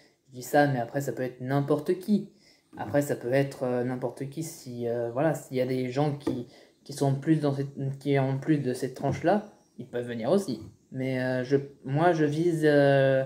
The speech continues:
la tranche d'âge, bah, que, euh, j'ai vu des personnes, euh, dans les festivals, c'est-à-dire huit, entre huit à trente ans. J'ai toujours vu, euh, euh, euh, cette, euh, tranche d'âge. J'ai pas vu plus,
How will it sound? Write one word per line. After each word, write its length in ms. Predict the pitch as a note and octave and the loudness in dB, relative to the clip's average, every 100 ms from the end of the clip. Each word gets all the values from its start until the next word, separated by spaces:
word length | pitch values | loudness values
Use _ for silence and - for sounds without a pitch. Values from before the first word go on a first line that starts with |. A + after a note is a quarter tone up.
| C3+ - _ _ | -4 -18 _ _
la 100 | A#2+ | -12
tranche 300 | - C#3+ C3+ | -4 -2 0
d'âge, 300 | C#3+ D#3 C#3 | 2 2 2
bah, 160 | A#2+ A#2+ | 0 -2
que, 180 | - B2+ | -2 0
euh, 640 | B2 B2 B2+ B2 C3 C3 | 2 2 0 -2 -2 -2
j'ai 160 | B2 B2+ | -2 -4
vu 160 | C#3 | -2
des 140 | D3 B2+ | 0 0
personnes, 540 | C3 B2+ - D#3 D3 | 0 -2 2 2 2
euh, 240 | C3 B2 A#2+ | 0 -2 -2
dans 140 | B2 | -2
les 320 | B2+ B2+ B2 | -2 -2 -2
festivals, 580 | A#2+ A#2+ - F#3 D3 - - _ _ _ | -4 -10 -2 2 2 -2 -14 _ _ _
c'est-à-dire 380 | - A#2 B2 - | -16 -4 -2 -2
huit, 540 | C#3 D3+ G3 - - - _ _ _ _ | 0 2 2 0 -16 -20 _ _ _ _
entre 300 | C3 C#3 D#3 | -8 2 4
huit 720 | D3+ D3+ F3+ B3+ - - - _ _ _ _ _ _ _ - | 6 6 6 4 2 -16 -18 _ _ _ _ _ _ _ 0
à 140 | D#3+ | 2
trente 300 | D#3+ G#3+ G3+ | 4 4 4
ans. 140 | C3 - _ _ _ _ _ _ _ _ _ | 0 -4 _ _ _ _ _ _ _ _ _
J'ai 140 | C3 C3+ | -12 0
toujours 340 | G3+ F#3+ F3 | 6 8 6
vu, 300 | E3+ F#3+ F#3 | 4 0 6
euh, 60 | E3+ | 8
euh, 1080 | D#3+ D#3 D3+ D3+ D3+ D3 D3 C#3+ C#3+ C#3+ C#3 | 8 6 4 4 4 2 4 4 2 0 -2
euh, 360 | C#3 C3+ C3+ C3 | 0 2 2 0
cette, 300 | - C#3 C#3+ | -4 -2 2
euh, 140 | C#3 | 2
tranche 280 | C#3 D3+ C#3+ | 0 -6 -4
d'âge. 360 | A#2+ A#2 - - | -4 -4 -8 -10
J'ai 160 | C3+ | -6
pas 180 | B2+ F3 | 6 6
vu 180 | E3 D#3 | 6 0
plus, 440 | - D3+ C#3 - | -2 -4 -2 -6